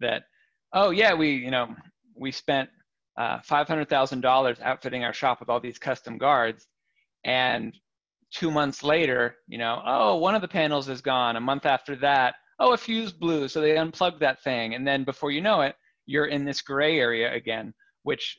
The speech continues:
um, some could argue is even worse than where you started, because now you're somewhere in between compliance and non-compliance, and nobody knows what to expect. Um, and then, of course, we have to,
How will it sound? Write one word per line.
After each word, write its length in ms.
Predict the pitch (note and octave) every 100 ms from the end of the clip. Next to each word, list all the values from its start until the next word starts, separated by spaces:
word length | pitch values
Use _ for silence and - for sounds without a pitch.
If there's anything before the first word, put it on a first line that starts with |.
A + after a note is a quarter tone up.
| D3
um, 300 | B2 B2 B2
some 260 | D#3+ D#3+
could 120 | D3+
argue 240 | C3 C3 B2
is 100 | B2
even 260 | B2 B2
worse 320 | A#2 C#3+ D#3 -
than 160 | C#3+
where 120 | D3
you 80 | D#3
started, 440 | D3+ E3+ G3 C#3+ A2
because 260 | A#2+ B2+
now 220 | B2+ B2+ C3
you're 220 | B2+ B2+
somewhere 500 | - D3 C#3+ C#3+ C#3+
in 140 | D3+ D3
between 840 | C#3 - - A#3 D#4+ D#3 C3 B2+ - _ _ _ _ -
compliance 720 | C#3+ - D3 C#3 C#3 C3 -
and 140 | B2
non-compliance, 1080 | B2+ B2+ B2+ - D3+ D3+ D#3 F3 G#3+ A3+ - _ _ -
and 100 | C#3
nobody 320 | C#3+ D3+ D3
knows 240 | C#3+ C#3+
what 140 | C#3+ C3+
to 100 | D#3+
expect. 520 | D3 - - - _ _ _ _ _ _
Um, 300 | E3 D#3+ - - _ _ _ _ _ _
and 100 | G3
then, 80 | A3
of 80 | G3+
course, 180 | A3 G3
we 60 |
have 120 | F#3+
to, 100 | -